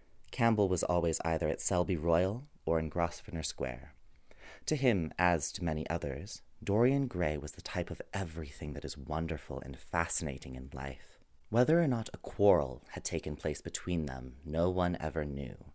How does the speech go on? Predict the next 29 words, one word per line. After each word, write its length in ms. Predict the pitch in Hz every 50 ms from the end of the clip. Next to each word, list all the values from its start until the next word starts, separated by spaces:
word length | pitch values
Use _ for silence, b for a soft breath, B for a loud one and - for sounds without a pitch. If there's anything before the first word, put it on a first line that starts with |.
| b b b - - -
But 160 | - 98 -
suddenly, 760 | - - - 131 113 92 82 76 65 62 55 62 - - 95 - - _
people 300 | - - 135 131 156 165
remarked 580 | 160 165 143 113 92 80 71 - - - - -
that 140 | 95 85 -
they 100 | 87 85
scarcely 600 | - - - - - 110 110 107 - - 98 95
spoke 520 | - - - - 101 90 78 - - -
when 140 | 76 73 73
they 100 | 71 71
met, 400 | 71 76 78 71 - - - - b b b b b b b -
and 80 | 90
that 120 | 90 - -
Campbell 480 | - - 117 117 113 107 85 82 76
seemed 280 | - - - 82 73 -
always 340 | - 78 78 78 76 - -
to 80 | -
go 220 | 76 - 82 80 80
away 260 | 76 78 80 76 - -
early 340 | 80 85 87 82 - 71
from 180 | 67 - - -
any 200 | - 78 82 80
party 460 | - - - 92 82 78 - - 64
at 80 | 60 -
which 240 | - 73 - - -
Dorian 360 | 82 76 73 73 71 71 69
Gray 180 | 71 73 69
was 160 | 65 64 64 -
present. 540 | - - - 82 73 - 62 55 - -